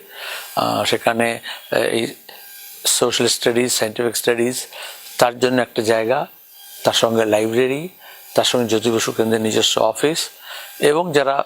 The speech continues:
বাইরে থেকে আসবেন, ফ্যাকাল্টি, গেস্ট, আহ, বা বক্তৃতা দেওয়ার জন্য আসবেন, নানান কর্মসূচিতে আসবেন, তাদের একটা ছোট, আহ, সামান্য থাকার জায়গা এই করে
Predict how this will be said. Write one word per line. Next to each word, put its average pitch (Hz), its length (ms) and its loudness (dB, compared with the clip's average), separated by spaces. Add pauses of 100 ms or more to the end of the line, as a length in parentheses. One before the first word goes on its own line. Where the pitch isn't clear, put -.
(280)
বাইরে 123 320 0
থেকে 127 340 2
আসবেন, 110 380 -2 (200)
ফ্যাকাল্টি, 113 520 -2 (140)
গেস্ট, 113 380 0
আহ, - 680 -8 (160)
বা 107 300 4
বক্তৃতা 110 280 0
দেওয়ার 110 240 2
জন্য 113 260 -2
আসবেন, 110 420 -2 (440)
নানান 113 240 2
কর্মসূচিতে 113 360 0
আসবেন, 143 300 0 (380)
তাদের 113 240 4
একটা 113 220 -4
ছোট, - 260 -2
আহ, - 640 -4
সামান্য 117 500 0 (300)
থাকার 104 320 -2
জায়গা 104 360 0 (800)
এই 127 160 2
করে 127 280 0